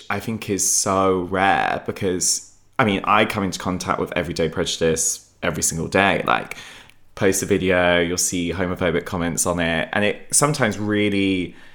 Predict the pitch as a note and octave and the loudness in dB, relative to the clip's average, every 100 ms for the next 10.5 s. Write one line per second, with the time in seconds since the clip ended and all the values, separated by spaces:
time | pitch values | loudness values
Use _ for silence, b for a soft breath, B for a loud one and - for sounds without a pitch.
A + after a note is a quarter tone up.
0 | B - - G#2+ - - G2+ F#2+ F#2 F#2+ | B -6 0 2 2 0 0 0 0 0
1 | F#2 F2+ - F2+ - F#2 F2 F2 E2+ - | 0 0 2 0 0 0 0 0 -2 -4
2 | - - F#2 - F#2 - E2 - F2 - | -4 0 0 -2 -6 -6 -8 -4 -2 -2
3 | - F2 E2 E2 - D#2+ E2+ D#2+ D#2+ D2+ | -4 -2 -2 -6 -8 -4 0 2 0 2
4 | F2+ - G2+ G2+ A2 G2+ G2 D3 - A#1+ | 0 0 0 2 2 0 0 -2 0 -2
5 | - - E3+ C3 G#2 F2+ E2+ C#2+ A1+ - | -2 -2 0 0 0 0 0 0 -2 -2
6 | E2+ F2 - B B B B2+ C3 A#2+ A#2 | -2 -2 -4 B B B 2 2 2 0
7 | A2+ G2 F#2+ F#2 F#2 F2+ F2+ F2 - F2 | 0 -2 -2 0 0 0 -2 -4 -4 -2
8 | F2 - G2+ F#2+ F#2 G2 A2 - - A2 | -4 -6 -4 -2 0 2 2 2 0 2
9 | A2 G2+ G2+ - F#2+ F#2+ F#2 F2 - G#2+ | 0 0 -2 -2 -2 -2 -2 -4 -2 2
10 | G#2+ - G#2 G2+ F#2+ | 2 2 2 0 -2